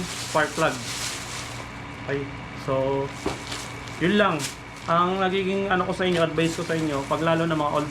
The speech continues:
model na yung motor nyo, unang-una, ang unang ingatan nyo dyan is yung makina. Hanggat kaya nyo mag-maintenance ng makina, monthly, palit ng langis,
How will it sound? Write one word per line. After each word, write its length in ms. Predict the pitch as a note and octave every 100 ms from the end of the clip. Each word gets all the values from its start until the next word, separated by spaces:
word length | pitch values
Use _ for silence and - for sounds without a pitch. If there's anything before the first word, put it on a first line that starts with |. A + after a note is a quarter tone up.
| D3
model 260 | D3 C#3+ C#3+
na 80 | C#3+
yung 80 |
motor 240 | C#3 C3+ C3
nyo, 160 | B2+ A#2+ - - - - - F3+
unang-una, 320 | G3 G#3+ G#3 F#3
ang 100 | F#3+
unang 240 | F#3+ F#3+ F#3+
ingatan 400 | F#3 F3+ F3 F3
nyo 60 | D#3+
dyan 160 | D#3
is 80 | D#3+
yung 160 | E3 D#3+
makina. 400 | D3+ C#3+ C#3 B2 - - - - - - - -
Hanggat 240 | F3 F#3
kaya 160 | F#3+ F#3+
nyo 240 | F#3+ F#3+ F3
mag-maintenance 640 | F3 F3 F3 E3+ E3+ -
ng 400 | E3+ E3 D#3+ D#3+
makina, 480 | D#3+ D#3 D#3 D#3 B2+ B2 - - - - - - - - D#3+
monthly, 480 | E3+ E3+ D#3+ D3 - -
palit 160 | D3 D3
ng 160 | D3
langis, 400 | D3 C3+ B2+ -